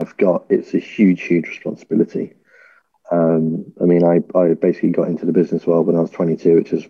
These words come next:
when, when I basically first worked on the idea of new stores. Um,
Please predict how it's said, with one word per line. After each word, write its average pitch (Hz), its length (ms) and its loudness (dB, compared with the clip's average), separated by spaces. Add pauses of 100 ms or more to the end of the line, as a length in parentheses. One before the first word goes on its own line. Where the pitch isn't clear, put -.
(120)
when, 85 200 2
when 85 260 0
I 80 60 0
basically 82 420 -4 (300)
first 85 380 -2
worked 85 280 0
on 85 80 0
the 87 100 2
idea 82 240 4
of 78 120 -2
new 82 120 0
stores. 87 420 2 (560)
Um, 82 640 0